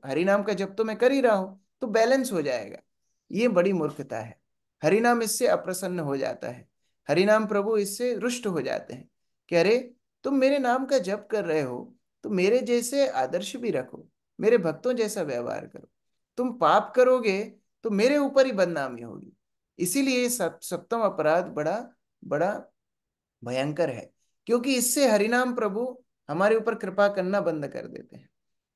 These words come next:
कह रहे, "इसको, इसको मदद करने का कोई लाभ नहीं है, ये तो दोबारा से जाकर के पाप करेगा।" जैसे कुंजर शौचवत, हाथी का स्नान।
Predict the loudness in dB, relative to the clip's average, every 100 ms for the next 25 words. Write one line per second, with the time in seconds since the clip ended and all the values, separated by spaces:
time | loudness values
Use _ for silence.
0 | -2 0 2 0 -2 -4 -4 -6 -6 0
1 | -2 2 4 4 4 0 2 0 0 2
2 | 4 4 2 -4 -6 -6 -10 _ _ -2
3 | 0 2 2 6 8 8 4 2 2 2
4 | 0 0 -2 0 0 -4 -10 -10 -14 _
5 | _ _ _ _ -6 -2 0 4 2 2
6 | -12 _ -2 2 4 2 0 -4 -4 -4
7 | -4 -6 -14 _ _ _ _ 2 2 2
8 | 0 0 0 -4 -6 -8